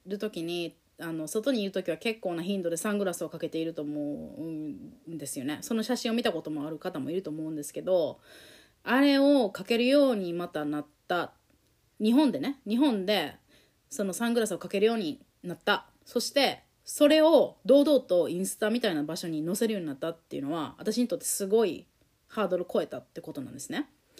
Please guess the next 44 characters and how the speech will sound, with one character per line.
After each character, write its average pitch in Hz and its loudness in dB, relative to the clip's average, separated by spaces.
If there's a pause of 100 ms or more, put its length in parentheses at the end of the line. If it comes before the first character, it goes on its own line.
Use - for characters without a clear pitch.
(340)
そ - -4
こ 247 8
を 165 2
お 165 -2
話 170 -8
し - -12
た 156 -10
か 139 -12
っ - -14
た 131 -14
ん 139 -8
だ 131 -12
け 147 -14
ど、 165 -2 (1200)
そ - -4
う、 - -4
こ 349 2
れ 415 2
を 403 -4
ね、 359 0
話 415 -2
そ 415 2
う - -2
と 190 2
思 220 0
っ - -10
た 156 -4
ち - -10
ょ 254 -2
っ - -10
と 220 -6
経 - -4 (140)
緯 214 4
が 160 0
あ 147 -4
っ 151 -8
て、 175 0 (800)
そ 285 2
う 240 0
そ 202 0
う、 - -6
あ 208 -4
の 233 -2
ね、 285 0